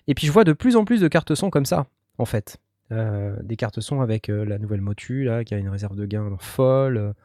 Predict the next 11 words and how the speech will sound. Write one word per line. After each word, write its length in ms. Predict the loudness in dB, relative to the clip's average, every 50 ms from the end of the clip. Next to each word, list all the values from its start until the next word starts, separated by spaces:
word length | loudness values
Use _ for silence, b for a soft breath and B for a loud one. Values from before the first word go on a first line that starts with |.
| b b b b b b b b b b _
pff, 380 | -16 -14 -14 -10 -6 -2 -2 -2
les 100 | -2 -2
Audientes, 460 | -4 -4 -4 -2 0 0 0 0 -2 -2
elles 140 | -2 -2
ont 40 | -2
aussi 200 | -4 -6 -6 -8
pas 100 | -6 -6
mal 140 | -4 -4 -4
de 100 | -6 -4
gains. 500 | -2 -2 0 0 0 0 0 0 0 -2
Euh, 160 | -2 -2 -4